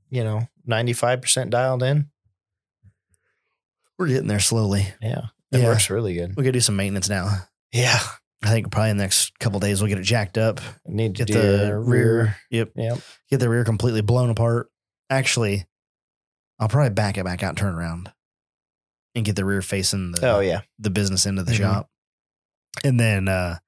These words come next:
Speaker 1: More room to work.
Speaker 2: get those shackle buckets put in.
Speaker 1: Yep.
Speaker 2: That, um,
Speaker 1: That should be easy money.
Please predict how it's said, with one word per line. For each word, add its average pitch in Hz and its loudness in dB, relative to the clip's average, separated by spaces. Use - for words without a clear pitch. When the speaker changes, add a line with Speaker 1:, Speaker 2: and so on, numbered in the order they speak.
Speaker 1:
More 110 -8
room 107 -6
to 117 -4
work. 120 -4
Speaker 2:
get 104 0
those 95 0
shackle 98 0
buckets 95 0
put 98 -2
in. 95 0
Speaker 1:
Yep. 107 -2
Speaker 2:
That, 98 -4
um, 62 -8
Speaker 1:
That 123 -2
should - 0
be 90 -4
easy 98 0
money. 98 -2